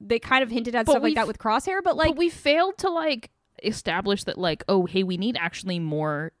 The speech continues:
Speaker 2: skilled people because we're running out of skilled people who've
Speaker 1: 'Cause
Speaker 2: been
Speaker 1: we
Speaker 2: trained."
Speaker 1: can't, we
Speaker 2: Because
Speaker 1: kill
Speaker 2: we
Speaker 1: all of
Speaker 2: have to
Speaker 1: them.
Speaker 2: keep
Speaker 1: <laughs>
Speaker 2: h-,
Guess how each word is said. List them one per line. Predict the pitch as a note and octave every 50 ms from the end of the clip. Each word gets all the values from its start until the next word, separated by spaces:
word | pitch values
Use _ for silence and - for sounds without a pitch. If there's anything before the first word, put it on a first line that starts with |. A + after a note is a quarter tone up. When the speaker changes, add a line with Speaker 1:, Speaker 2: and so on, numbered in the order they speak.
| _ _ -
Speaker 2:
skilled | - - - - - E3 E3 D3+ D#3 - _
people | - - F3+ E3+ - - - G2+ -
because | - D#3+ - E3 D3+ -
we're | D3
running | C#3 C#3+ C#3+ C#3+ D3 D3
out | C3+ C3
of | C#3 -
skilled | - - _ - D3+ C3+ D3 D3 _
people | - E3 D3+ - - - -
who've | D#3 D#3+
Speaker 1:
'Cause | A3+ F#3+
Speaker 2:
been | -
Speaker 1:
we | G#3+ G3+
Speaker 2:
trained." | - - D#3+ C#3 B3+ C#4
Speaker 1:
can't, | -
we | A3+ A3
Speaker 2:
Because | G3 -
Speaker 1:
kill | - - F#3+ G3
Speaker 2:
we | G3
Speaker 1:
all | F#3 - -
of | F3+
Speaker 2:
have | G3+ G#3 -
to | -
Speaker 1:
them. | - -
Speaker 2:
keep | A3 F3 C5
Speaker 1:
<laughs> | F#4+
Speaker 2:
h-, | F4